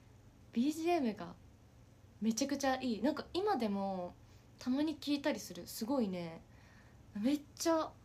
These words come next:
落ち着く。なんか本当にめっちゃいいんですよ。なんか時間帯によって昼の音楽、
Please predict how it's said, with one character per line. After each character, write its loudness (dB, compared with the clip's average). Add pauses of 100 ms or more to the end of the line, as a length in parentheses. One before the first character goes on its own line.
(340)
落 -2
ち 2
着 -4
く。 2
な -4
ん -4
か -8 (300)
本 0
当 0
に 0 (1500)
め 4
っ -8
ち -6
ゃ 2
い -2
い -2
ん 2
で -2
す -12
よ。 -10
な -2
ん -10
か -6 (300)
時 0
間 2
帯 2
に -6
よ -6
っ -16
て -4 (440)
昼 -2
の 2
音 2
楽、 -8